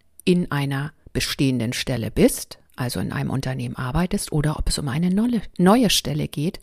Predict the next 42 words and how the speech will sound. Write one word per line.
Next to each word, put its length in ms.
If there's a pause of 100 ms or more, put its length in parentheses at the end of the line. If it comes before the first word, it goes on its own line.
für 180
die 120
du 100
dich 160
entscheiden 520
musst. 300 (480)
Wichtig 320
ist 140
ja 80
für 180
dich 220
die 100
Frage, 480
wie 60
lange 260
kann 240
es 200
dauern? 460 (120)
Reicht 560
die 100
Zeit, 440 (180)
die 180
mir 200
da 120
gegeben 560
wird? 280 (540)
Und, 640
äh, 720
wie 120
viel 180
Aufwand 480
ist 220
das 160
für 140
mich? 420 (440)
Also 220
im 320
Wesentlichen 720
steht 640
dahinter 460
die 100
Frage, 560